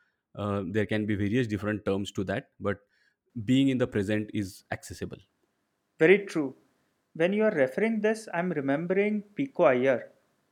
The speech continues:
Speaker 2: He is a very interesting character. He is a travel writer by profession, Indian by origin, schooled in the U K, raised by parents in the U S, and now resides in Japan. So,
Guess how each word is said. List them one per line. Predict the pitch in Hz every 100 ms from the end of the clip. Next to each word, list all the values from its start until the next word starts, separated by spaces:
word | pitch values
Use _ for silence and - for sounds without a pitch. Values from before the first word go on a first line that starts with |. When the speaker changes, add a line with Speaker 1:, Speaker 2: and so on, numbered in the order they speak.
| _
Speaker 2:
He | - 185
is | 196 202
a | 226
very | 151 165 208 156
interesting | 139 147 143 - 180
character. | 135 120 120 - 120 - _ _ _
He | - 185
is | 208
a |
travel | 226 - 147 139 180
writer | 196 196 196
by | 196
profession, | 190 151 151 143 151 135 185 -
Indian | 135 139 180 185
by | 190
origin, | 160 139 139 135 147 -
schooled | - - 180 202 196
in | 190
the | 185
U | 156 147
K, | - 175 208 - _ _ -
raised | 135 185 202
by | 185 202
parents | 202 165 180 190 185
in | - 175
the | 170
U | 135 160
S, | 156 - -
and | 160 139
now | 143 175
resides | 143 143 135 135
in | 160
Japan. | 131 - 123 117 _ _ _ _ _
So, | - 196 196 -